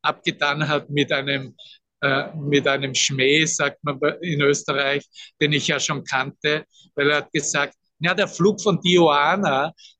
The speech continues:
der ist verspätet hier angekommen.“ Und das höre ich ja ständig, ne? Das sagen sie immer so. Und, äh, das ist nur dann gerechtfertigt,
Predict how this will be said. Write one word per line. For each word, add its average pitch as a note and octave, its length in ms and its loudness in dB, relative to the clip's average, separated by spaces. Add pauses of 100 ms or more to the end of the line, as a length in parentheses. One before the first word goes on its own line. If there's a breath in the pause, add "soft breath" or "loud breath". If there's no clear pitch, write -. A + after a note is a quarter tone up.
(140)
der D3+ 140 4
ist D3 180 -2
verspätet D#3 640 0
hier D#3+ 180 2
angekommen.“ D3 840 -2 (280 soft breath)
Und C#3+ 220 0
das D3 240 -2
höre D#3 220 2
ich - 120 -4
ja D3 140 2
ständig, D3+ 760 2
ne? E3 160 -2
Das E3 240 -4
sagen D#3 280 0
sie F3 180 4
immer F3 220 2
so. D3 360 2 (540 loud breath)
Und, D#3 440 2
äh, C#3+ 360 2 (120)
das D3 200 -2
ist E3 160 0
nur G3+ 120 4
dann E3+ 240 0
gerechtfertigt, D3 920 0